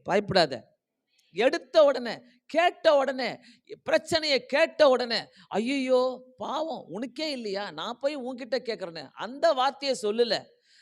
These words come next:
தேவனுடைய ஊழியக்காரன், அந்த தேவனுடைய தீர்க்கதரிசி, எலியா தீர்க்கதரிசி சொல்ற ஒரு வார்த்தை, "பயப்படாத." அந்த அம்மா குறைவா தான் சொல்றாங்க.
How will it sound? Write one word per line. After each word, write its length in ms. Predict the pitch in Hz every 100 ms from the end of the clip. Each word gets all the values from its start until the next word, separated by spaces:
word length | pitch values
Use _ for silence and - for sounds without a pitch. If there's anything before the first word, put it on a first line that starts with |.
| - 208
தேவனுடைய 440 | 247 226 214 202
ஊழியக்காரன், 680 | 208 247 214 202 214 196 220
அந்த 340 | 202 180 156 156
தேவனுடைய 480 | 214 208 202 180 -
தீர்க்கதரிசி, 800 | 247 240 220 185 180 226 233
எலியா 200 | 185 214
தீர்க்கதரிசி 680 | 196 214 220 190 180 165 180
சொல்ற 180 | 240 220
ஒரு 180 | 196 165
வார்த்தை, 400 | 190 240 - 160 156 208 _ _
"பயப்படாத." 880 | 208 285 330 302 269 214 135 - _ _ _ _ -
அந்த 280 | - 208 220
அம்மா 580 | 226 339 370 277 240 330 _ _ _ -
குறைவா 320 | 330 349 339
தான் 220 | 320 330 320
சொல்றாங்க. 500 | 294 285 269 240